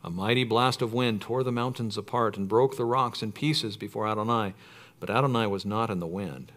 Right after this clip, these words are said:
After the wind came the earthquake, but Adonai was not in the earthquake. After the earthquake, fire broke out, but Adonai was not in the fire. After the fire came a quiet, subdued voice. When Eliyahu heard it, he covered his face with his clo-,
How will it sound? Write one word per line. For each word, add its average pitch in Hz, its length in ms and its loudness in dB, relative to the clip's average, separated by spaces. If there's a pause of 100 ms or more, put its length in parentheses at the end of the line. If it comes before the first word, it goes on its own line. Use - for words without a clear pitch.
After 95 220 -12
the 95 80 -6
wind 104 260 -2
came 104 180 -4
the 101 140 -2
earthquake, 127 500 0
but - 120 -12
Adonai 104 400 -4
was 101 160 -4
not 101 200 -2
in 107 100 -2
the 104 140 -2
earthquake. 120 540 -4 (460)
After 78 180 -12
the 85 140 -6
earthquake, 113 400 0
fire 117 260 0
broke 110 300 2
out, 131 480 -6 (920)
but 92 100 -8
Adonai 98 360 0
was 101 160 -2
not 110 160 -2
in 117 80 0
the 110 60 -4
fire. 123 420 -2
After 101 260 -10
the 98 80 -6
fire 113 320 -4
came 104 240 -4
a 95 60 -6
quiet, 113 480 -4
subdued 107 500 -6
voice. 85 640 -10 (520)
When 87 120 -6
Eliyahu 117 560 2
heard 127 180 2
it, 151 160 2
he 190 80 -8
covered 123 320 -6
his 127 140 -4
face 120 340 -4
with 120 100 -4
his 123 140 -10
clo-, 107 380 -6